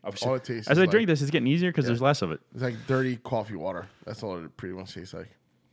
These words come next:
Speaker 1: Wring out the filter and let's have a
Speaker 2: Yeah.
Speaker 1: sip.
Speaker 2: And they, uh, it's like they put a little, a, a dot of vanilla extract in there and they pour the rest of the coffee in there.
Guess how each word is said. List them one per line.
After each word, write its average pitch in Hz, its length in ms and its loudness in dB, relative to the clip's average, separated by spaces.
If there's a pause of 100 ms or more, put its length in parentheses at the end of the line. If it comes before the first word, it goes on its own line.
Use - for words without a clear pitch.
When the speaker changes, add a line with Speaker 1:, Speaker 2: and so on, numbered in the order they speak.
(560)
Speaker 1:
Wring 160 220 -6
out 156 140 -4
the 147 80 -4
filter 87 500 -4
and 87 180 -12
let's 85 140 -10
have 80 100 -8
a - 20 -10
Speaker 2:
Yeah. - 80 -12
Speaker 1:
sip. - 160 -12 (440)
Speaker 2:
And 104 120 -12
they, 107 160 -8
uh, 95 360 -8 (1400)
it's - 80 -20
like - 140 -12
they 139 80 -10
put - 200 -8
a 123 40 -6
little, 120 360 -6 (200)
a, 98 80 -12 (120)
a 104 60 -12 (140)
dot 117 340 -2
of 101 80 -14
vanilla 110 420 -8
extract 98 440 -8
in 95 80 -10
there 92 260 -10
and 101 100 -14
they 104 40 -12
pour 110 220 -8
the 95 60 -8
rest 90 200 -12
of 90 100 -12
the - 60 -20
coffee 80 300 -12
in 69 80 -20
there. 62 180 -18